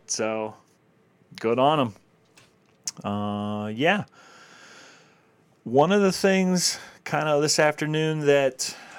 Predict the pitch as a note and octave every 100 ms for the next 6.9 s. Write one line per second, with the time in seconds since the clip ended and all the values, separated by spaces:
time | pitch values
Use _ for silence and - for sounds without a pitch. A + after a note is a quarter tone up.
0 | - C3 B2+ B2 B2 A#2 G#2 - - -
1 | A#2+ - - C3+ E3 - C#3 B2+ A#2 A2+
2 | A2+ - _ - - - - _ _ _
3 | _ _ A#2+ - C#3 C3+ B2 - A#2+ A#2+
4 | - A#2 A2 G2+ - G#2 G2+ G2 A2+ G2+
5 | G2+ G2 G#2+ G2 A2 A2 G#2 G#2 G2 G#2
6 | F2+ G2 F#2 F2+ F#2 F2+ - -